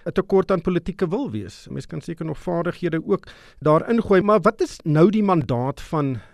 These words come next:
die kommissie? Is dit nog so 'n belangrike instelling in Suid-Afrika soos wat die persepsie was in twintig twaalf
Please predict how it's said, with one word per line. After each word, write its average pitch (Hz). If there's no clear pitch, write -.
die 131
kommissie? 110
Is 226
dit -
nog -
so 226
'n 185
belangrike 180
instelling 185
in 220
Suid-Afrika 185
soos -
wat 156
die 156
persepsie 233
was 135
in -
twintig 139
twaalf 151